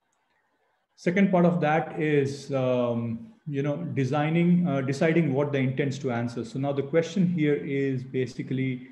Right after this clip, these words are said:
which use cases do you pick up? So you need to figure out in your own organizations that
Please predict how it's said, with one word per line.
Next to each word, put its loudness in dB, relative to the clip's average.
which 2
use -2
cases -2
do -2
you -2
pick -8
up? -8
So -6
you 2
need 6
to 0
figure 0
out 2
in -2
your -2
own 0
organizations -2
that -6